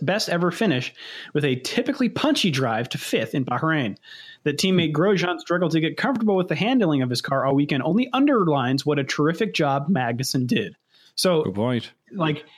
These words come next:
Speaker 1: I, I really like the idea of this feature because it, it it, it's like, here's the car that you had, and here's what you did with it, right?
Speaker 2: Right.
Speaker 1: Uh,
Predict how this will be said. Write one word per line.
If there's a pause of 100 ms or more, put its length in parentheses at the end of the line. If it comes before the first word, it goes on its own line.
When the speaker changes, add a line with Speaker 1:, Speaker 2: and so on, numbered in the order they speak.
(800)
Speaker 1:
I,
I
really
like
the
idea
of
this
feature
because
it, (140)
it (440)
it, (340)
it's
like,
here's
the
car
that
you
had, (360)
and
here's
what
you
did
with
it, (180)
right? (100)
Speaker 2:
Right. (360)
Speaker 1:
Uh,